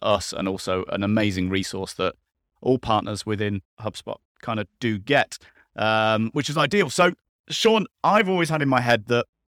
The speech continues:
uh, with any of these big kind of American organizations and their sales teams, it's all kind of baseballs in hand, it's headsets on,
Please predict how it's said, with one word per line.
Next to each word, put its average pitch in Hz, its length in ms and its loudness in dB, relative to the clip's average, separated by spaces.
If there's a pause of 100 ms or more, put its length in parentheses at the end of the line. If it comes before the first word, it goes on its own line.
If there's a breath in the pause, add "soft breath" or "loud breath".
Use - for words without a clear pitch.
(120)
uh, 110 400 4
with 131 180 0
any 151 400 2
of 117 140 -6
these 117 180 -2 (160)
big 123 280 -6
kind 117 200 0
of 107 80 -2
American 110 540 0
organizations 98 720 -2
and 98 100 -4
their 95 80 -2
sales 98 320 -4
teams, 98 240 -6
it's 98 160 -6
all 117 300 -4
kind 101 240 -2
of - 120 -14
baseballs 135 520 -4
in 120 100 0
hand, 110 400 0
it's - 200 -6
headsets - 680 0
on, 113 280 2